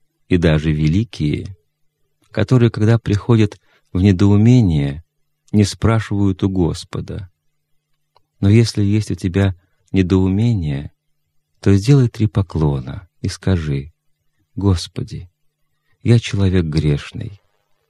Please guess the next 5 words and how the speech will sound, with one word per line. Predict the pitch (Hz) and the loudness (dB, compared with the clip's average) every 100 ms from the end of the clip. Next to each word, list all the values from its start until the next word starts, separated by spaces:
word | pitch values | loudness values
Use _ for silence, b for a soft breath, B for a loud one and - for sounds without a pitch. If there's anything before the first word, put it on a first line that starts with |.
| _ - | _ -4
и | 101 | 0
не | 104 | 2
разумею, | 101 90 95 95 104 90 | 2 2 2 2 2 0
как | 82 87 87 _ _ _ _ - | 0 -2 -4 _ _ _ _ -20
должно, | 87 95 82 73 - 107 - - | -2 2 2 0 -8 -14 -16 -18